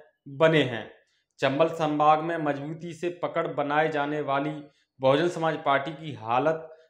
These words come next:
लगातार बद से बदतर होती जा रही है। होने वाले दो हज़ार तेईस के विधानसभा चुनावों तक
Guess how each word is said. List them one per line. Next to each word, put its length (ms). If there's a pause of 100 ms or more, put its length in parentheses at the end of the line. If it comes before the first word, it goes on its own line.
लगातार 580
बद 400
से 100
बदतर 460
होती 360
जा 160
रही 200
है। 160 (540)
होने 260
वाले 300
दो 220
हज़ार 280
तेईस 240
के 140
विधानसभा 600
चुनावों 520
तक 560